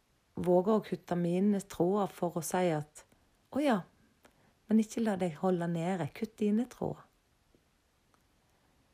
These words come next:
Når en kutter tråder, så kanskje du må slippe litt kontroll også.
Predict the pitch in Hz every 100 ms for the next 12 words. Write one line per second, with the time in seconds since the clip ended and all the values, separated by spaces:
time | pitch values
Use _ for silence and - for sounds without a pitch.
0 | _ _ _ _ _ _ _ _ _ _
1 | _ _ _ _ _ _ _ _ _ _
2 | _ _ _ _ - 226 240 240 254 -
3 | 285 - - 214 214 208 175 180 - 294
4 | - 262 - 294 285 233 - 220 - 269
5 | 233 220 - 214 - 233 180 160 175 -